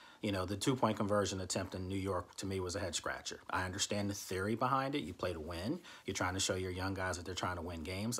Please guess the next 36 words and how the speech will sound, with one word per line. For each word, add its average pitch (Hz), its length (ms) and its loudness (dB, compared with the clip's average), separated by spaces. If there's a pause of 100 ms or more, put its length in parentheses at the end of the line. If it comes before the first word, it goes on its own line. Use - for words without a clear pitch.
I 92 100 0
get 85 220 -2
it. - 120 -8 (600)
I 104 140 8
would 104 160 4
have 90 100 -2
kicked - 220 -2
the 90 160 -2
extra - 240 -2
point 92 220 -2
and 76 80 -6
gone 82 240 -2
into 80 140 -4
overtime - 500 -4 (260)
because 104 240 4
I 90 100 4
thought 98 240 2
the 98 60 -2
momentum 92 580 0 (100)
was 90 160 -2
on 87 320 -4
Washington's 76 520 -2
side. 73 320 2 (560)
But - 80 4
that's 104 220 2
why 113 100 6
I'm 104 80 4
sitting 92 280 2
here 170 220 4
doing 104 300 4
this 92 140 -2
show 87 360 0 (460)
and 90 720 -2 (340)
Ron 92 240 4
Rivera's 87 340 -2
coaching - 380 -2